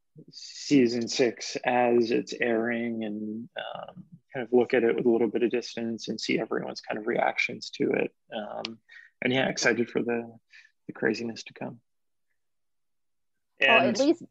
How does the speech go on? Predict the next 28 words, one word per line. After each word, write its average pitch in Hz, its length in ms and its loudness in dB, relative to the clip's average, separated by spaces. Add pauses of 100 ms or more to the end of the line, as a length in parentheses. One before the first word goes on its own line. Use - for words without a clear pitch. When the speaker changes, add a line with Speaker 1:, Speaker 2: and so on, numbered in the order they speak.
(160)
Speaker 3:
we've, 143 220 4 (140)
we've 139 160 4
talked 165 280 4
about 147 260 2
this 143 180 -4
before 131 360 -4
too, 120 380 -2
but 104 200 -4
just - 280 -8 (140)
while 107 200 -4
we're 104 100 -4
talking 104 340 -6
about 98 220 -4
excitement, 104 680 -6 (720)
there's 107 160 -8
some 110 140 -16
great 107 240 0
new 98 140 -6
cast 95 400 -4
additions 90 760 -12 (320)
in 98 120 -8
the 95 80 -8
back 87 340 -2
half, 85 320 -4 (480)
uh, 90 540 0 (180)
in 90 420 -6 (120)
Keith 107 280 -2
Carradine 95 760 0